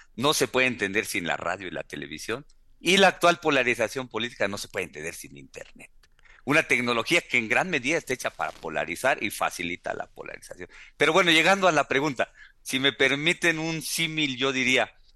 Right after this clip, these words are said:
estamos jugando a pelearnos mientras nos encontramos al borde de un precipicio. Es, en toda época la polarización, el conflicto, la guerra, pues,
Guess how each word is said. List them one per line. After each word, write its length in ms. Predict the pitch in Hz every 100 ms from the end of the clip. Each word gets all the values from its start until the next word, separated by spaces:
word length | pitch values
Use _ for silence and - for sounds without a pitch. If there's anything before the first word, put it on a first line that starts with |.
| _ -
estamos 640 | 123 - 160 165 160 -
jugando 600 | - - 104 123 147 135
a 100 | 120
pelearnos 720 | - 95 113 120 127 127 - _ _ _
mientras 500 | - 104 92 95 - - - -
nos 220 | 92 -
encontramos 580 | 95 90 85 113 110 101
al 160 | 87
borde 300 | 85 98 92
de 100 | 85
un 100 | 92
precipicio. 720 | - 78 - 80 - - - - _ - - - - _ - - - _ - _ _ -
Es, 400 | 143 - - 160
en 160 | 165 -
toda 320 | 240 247 208
época 480 | 196 208 196 - 160
la 180 | 135 131
polarización, 960 | 127 123 123 123 - 107 - 147 156
el 140 | 143 -
conflicto, 640 | 98 92 - 147 123 -
la 160 | - 165
guerra, 500 | 101 156 139 131 -
pues, 260 | 110 120